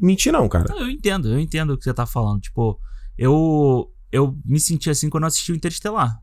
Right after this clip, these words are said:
Speaker 2: há pouco tempo, sabe? Quando a gente
Speaker 1: Uhum.
Speaker 2: foi gravar. Era um filme que eu tinha gostado na época que eu assisti, mas quando eu fui ver a-, agora eu achei que era um filme que simplesmente era só lenga-, lenga-lenga, sabe? Era só papinho ali o tempo inteiro.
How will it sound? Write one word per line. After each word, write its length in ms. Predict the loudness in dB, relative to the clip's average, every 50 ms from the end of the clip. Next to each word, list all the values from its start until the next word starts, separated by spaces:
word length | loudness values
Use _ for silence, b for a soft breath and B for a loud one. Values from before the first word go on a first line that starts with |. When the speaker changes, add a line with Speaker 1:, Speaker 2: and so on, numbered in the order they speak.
| -14 -8
Speaker 2:
há 140 | -4 -2 -2
pouco 240 | -2 -2 -6 -8 -6
tempo, 320 | -4 -4 -4 -4 -4 -8
sabe? 200 | -8 -6 -6 -2
Quando 140 | 2 4 4
a 20 | 6
gente 80 | 6 6
Speaker 1:
Uhum. 40 |
Speaker 2:
foi 100 | 6 6
gravar. 460 | 6 4 2 0 0 0 -4 -4 -6 -8 -14 -20 -20 -20 -20 -20 -20 -16 -6 0
Era 80 | 0 0
um 40 |
filme 180 | 2 2 0 2
que 60 | 2
eu 40 | 0
tinha 160 | 0 0 0
gostado 400 | 0 0 0 0 0 -2 0 0
na 120 | 0 0 0
época 160 | 0 -2 -4
que 100 | -2 0
eu 40 | -2
assisti, 600 | 0 0 -2 -6 -6 -6 -6 -4 -4 -4 -6 -8 -10 -16 -20 -20 -20 -14 -8
mas 140 | -6 -6 -2
quando 140 | 0 0 0
eu 40 | 0
fui 140 | 0 0 -2
ver 160 | 0 0 0
a-, 180 | 0 0 0 -2 -6 -12 -20 -12
agora 380 | -6 -4 -4 -2 0 0 0 0
eu 60 | 0 -2
achei 300 | -2 -4 -4 -6 -6 -6
que 120 | -4 -4
era 140 | -4 -4 -4
um 60 | -6
filme 280 | -6 -6 -8 -8 -8 -8
que 340 | -2 0 0 0 0 -2 -8 -12 -20 -20 -20 -20 -20 -18 -8
simplesmente 680 | -2 -2 0 0 -2 -2 -2 0 0 0 0 -2 -2 -2
era 140 | -2 -2 0
só 260 | 0 0 0 0 0
lenga-, 240 | -2 -2 -6 -6 -4 -4 -4 -2
lenga-lenga, 540 | -2 0 0 0 0 0 0 0 0 0 -2
sabe? 280 | -2 -2 -2 -2 0 -2
Era 120 | -2 -2
só 220 | -4 -2 -2 -2
papinho 580 | 0 0 -2 -2 -2 -4 -4 -2 -2 0 0 -2
ali 140 | -2 -2 -2
o 60 | -4
tempo 260 | -4 -4 -6 -4 -6
inteiro. 420 | -8 -8 -4 -2 -2 -2 -2 -2